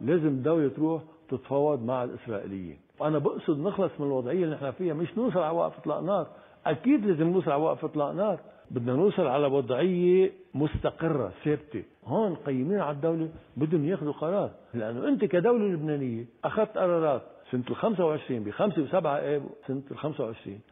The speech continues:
ورجعت أخذت قرارات باثنين أذار ستة وعشرين بمنع أي نشاط مسلح لأي فصيل خارج الدولة، ومساقبة، مساقبة إسرائيلية كمان بدهم هيك، مقابل كل هالنوايا هودي اللي أنا كأمريكا بتكفل جيب لك إياهم، بدي أنت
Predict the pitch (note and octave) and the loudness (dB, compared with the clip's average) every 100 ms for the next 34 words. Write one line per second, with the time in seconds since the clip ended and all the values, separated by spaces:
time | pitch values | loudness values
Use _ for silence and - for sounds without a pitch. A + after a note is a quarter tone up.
0 | - B2 F3 E3 - D3+ G#3 - G3 F3+ | -8 0 2 2 -2 -2 -2 0 0 2
1 | D#3+ E3 D#3+ - - C3 - F3+ G3+ D#3 | 2 2 -2 -8 -6 -6 -2 -2 0 -2
2 | C#3+ C#3+ D3+ D3+ G3+ G3+ F3 D3 - A#2+ | 2 2 0 -2 -2 2 2 2 -2 -4
3 | B2+ - _ B2+ E3 G3+ F3 - - G#3+ | -4 -10 _ -2 2 2 0 -4 -2 -2
4 | G#3+ G#3 F#3+ D3+ B2 E3+ D#3 C#3+ D#3+ D3+ | 0 -4 -4 -6 -4 -4 -4 -6 -4 -2
5 | D#3 C3+ D3 D#3+ G3+ F#3+ E3 F#3+ D#3 D#3 | -4 -4 -4 -2 -2 0 -2 -2 -4 -2
6 | D#3 C#3 A#2+ A#2 A2 - - C3 A#2+ C#4 | -2 -2 -2 -4 -4 -12 -6 -4 2 2
7 | C4+ E3+ E3 C#3 A3+ D3+ C3+ - - E3 | 2 0 -2 2 2 2 -4 -8 -10 -4
8 | G#3+ G#3 A3 G3+ F3+ F3 D#3 C#3 B2+ A2+ | -2 0 0 -2 -2 0 -2 -2 -6 -8
9 | - _ - B2+ D#3 E3 G3 - A3 F3 | -14 _ -8 -4 0 2 2 2 2 2
10 | F#3 E3+ E3+ D#3 C#3 B2+ A2+ G#2 - _ | 2 2 2 2 2 0 -4 -8 -14 _
11 | - G2+ - F3 E3 D3+ D#3 D#3 C#3 B2+ | -10 -4 0 0 0 0 0 -2 -4 -6
12 | - D#3 C3 A2+ E3 D#3+ C#3 C3 A#2 A#2 | -4 -6 -6 -2 0 0 0 -2 -4 -6
13 | - _ - F#3 E3+ G#3 D#3 | -12 _ -2 2 2 2 0